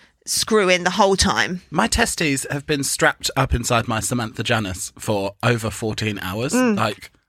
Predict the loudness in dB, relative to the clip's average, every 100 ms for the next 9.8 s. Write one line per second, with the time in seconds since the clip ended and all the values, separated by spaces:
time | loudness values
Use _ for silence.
0 | _ -4 0 0 0 -2 0 2 2 0
1 | -4 -4 -4 -4 -8 -6 -2 -2 -2 -4
2 | -6 -4 -2 -2 -2 2 4 6 2 -2
3 | -8 -2 0 2 2 -2 -4 -6 -6 -4
4 | -4 0 2 2 2 4 4 4 0 -2
5 | -4 -2 -2 0 -2 0 0 0 2 2
6 | 2 2 2 2 2 2 2 2 2 4
7 | 6 4 2 -2 -8 -4 -2 0 2 0
8 | 0 2 0 2 2 2 2 0 2 0
9 | 2 2 2 2 0 -2 -8